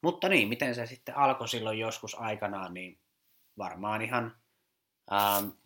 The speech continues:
tarvii vähän, välillä vähän pyyhkäistä nenää, kun täällä karanteenissa meinaa vähän nokka vuotaa välillä. Ähm, no joskus kaksitoistavuotiaana varmaan, niin mua alkoi kieh-,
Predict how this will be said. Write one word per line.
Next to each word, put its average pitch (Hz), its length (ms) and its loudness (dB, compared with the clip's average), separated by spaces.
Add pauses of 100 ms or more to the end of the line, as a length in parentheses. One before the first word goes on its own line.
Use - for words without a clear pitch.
(100)
tarvii 92 320 -4
vähän, 92 240 -8 (220)
välillä 104 260 -10
vähän - 220 -6
pyyhkäistä 117 460 -6
nenää, 127 380 4
kun - 180 -14
täällä - 180 -18 (220)
karanteenissa 123 800 -4
meinaa 117 360 -10
vähän 117 220 -8 (600)
nokka - 460 -12
vuotaa - 580 -14
välillä. - 320 -18 (1700)
Ähm, 120 400 4 (600)
no 143 160 4
joskus 185 520 4 (300)
kaksitoistavuotiaana 139 1300 2
varmaan, 107 520 -2
niin 98 280 -12 (120)
mua 101 200 -4
alkoi 101 220 -8
kieh-, 104 400 -6